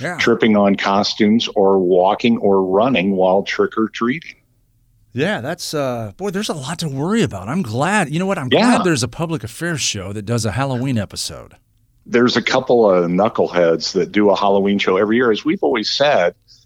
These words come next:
Speaker 2: you think we're kidding, but this show,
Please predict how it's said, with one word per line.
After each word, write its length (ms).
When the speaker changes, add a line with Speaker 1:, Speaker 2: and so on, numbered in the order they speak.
Speaker 2:
you 140
think 300
we're 100
kidding, 380
but 160
this 160
show, 640